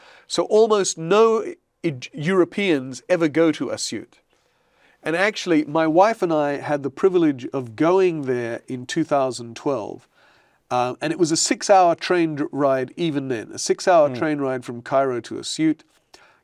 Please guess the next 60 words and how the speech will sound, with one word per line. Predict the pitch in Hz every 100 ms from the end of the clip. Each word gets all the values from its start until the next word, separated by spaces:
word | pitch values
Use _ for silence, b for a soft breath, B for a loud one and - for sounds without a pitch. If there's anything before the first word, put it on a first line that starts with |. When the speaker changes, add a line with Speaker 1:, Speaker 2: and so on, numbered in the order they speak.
| -
Speaker 1:
going | 139 135 117
up | 170 -
the, | 151 139 131
the, | 131 123 - - -
the | - 113
course | - 151 -
of | 120
the | 117
Nile. | 117 113 113 107 b b b b _
Um, | 127 127 123 -
and | 151
even | 208 208 185
then, | 175 131
we | 165
never | 196 196 165
saw | - 175 151
another | 147 143 135 120 - _ _
white | - 135 123 143 113
face | - 131 - -
while | 123
we | 120 117
were | 107
there. | 110 -
So | - 151
it's | 139
just | 196 170
not | 175 190
a | 175
place | 185 160
Speaker 2:
If | -
Speaker 1:
that | 151
Speaker 2:
that's | 107
Speaker 1:
people | 113
Speaker 2:
the | 95
case | 113 101 -
today, | 85 92 117 92
imagine | 92 101 113 101 92 -
Speaker 1:
Right. | 156 160 160 117 -
There, | 151 202
Speaker 2:
hundred | 208
Speaker 1:
there | 190
would | 196
have | 202
Speaker 2:
some | 196
Speaker 1:
been | 190
a |
Speaker 2:
years | 185 196
Speaker 1:
f-, |
Speaker 2:
ago. | 175
Speaker 1:
there | 185
would | 175
have |
been | 180
a | 175
few | - - 226 233 214 -
British | 156 135 131 196 196 -
people | 190 180 175
because | 160 156 156
Britain | 123 170 180 160
was, | 151 143